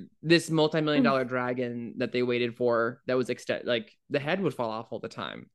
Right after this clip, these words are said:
Speaker 1: Um,
Speaker 2: Mm.
Speaker 1: I did find out they ha-, the name is, I think, Harold or something.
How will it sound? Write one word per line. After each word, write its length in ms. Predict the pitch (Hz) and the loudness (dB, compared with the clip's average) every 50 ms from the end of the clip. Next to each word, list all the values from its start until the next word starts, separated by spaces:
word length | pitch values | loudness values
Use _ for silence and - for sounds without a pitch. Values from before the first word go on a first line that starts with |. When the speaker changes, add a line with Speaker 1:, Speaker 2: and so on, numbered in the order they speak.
| _ | _
Speaker 1:
Um, 240 | - 135 127 117 110 | 0 0 2 2 4
Speaker 2:
Mm. 200 | 147 180 180 175 - _ _ _ _ _ - _ - | 4 4 4 2 -2 _ _ _ _ _ -10 _ 0
Speaker 1:
I 100 | 151 156 | 0 0
did 360 | 139 127 120 143 160 208 208 | 0 2 4 4 6 6 4
find 220 | 247 262 254 226 220 | 4 2 2 4 4
out 160 | 220 - - | 2 2 2
they 180 | 175 165 170 | 2 2 2
ha-, 160 | 156 147 - - | 0 -2 -6 -6
the 140 | 139 147 147 | -4 -2 0
name 340 | 143 139 139 143 147 151 160 | 0 2 2 2 0 0 -2
is, 800 | - 135 135 127 127 127 123 123 123 120 117 117 113 113 - - - _ _ _ _ _ _ _ _ _ _ _ _ _ | -2 0 2 2 4 4 4 4 4 2 0 -2 -4 -8 -14 -20 -20 _ _ _ _ _ _ _ _ _ _ _ _ _
I 40 | - - | -20 -12
think, 240 | _ 147 147 143 | _ -8 -8 -8
Harold 540 | - - - 123 120 123 139 156 160 170 - 160 | -12 -12 -10 -8 -6 -6 -4 -4 -4 -4 -6 -6
or 60 | 165 | -6
something. 400 | - 175 175 160 180 180 180 | -6 -8 -8 -6 -6 -8 -8